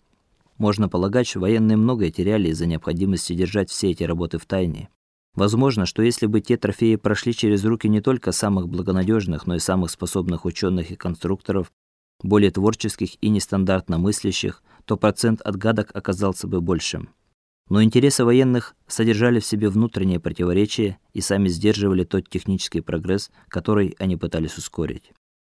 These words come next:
Что касается самих биологических существ неземного происхождения, как их называли учёные,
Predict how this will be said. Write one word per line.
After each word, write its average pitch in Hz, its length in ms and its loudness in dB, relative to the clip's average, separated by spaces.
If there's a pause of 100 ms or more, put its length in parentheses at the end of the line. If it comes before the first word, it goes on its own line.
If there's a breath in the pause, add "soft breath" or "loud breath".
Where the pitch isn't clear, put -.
(500)
Что - 220 0
касается 147 500 2
самих 143 300 0
биологических 104 680 0
существ - 420 -2
неземного 95 440 2
происхождения, 95 760 -4
как - 240 -8
их 82 140 -6
называли 87 400 -2
учёные, 98 540 -2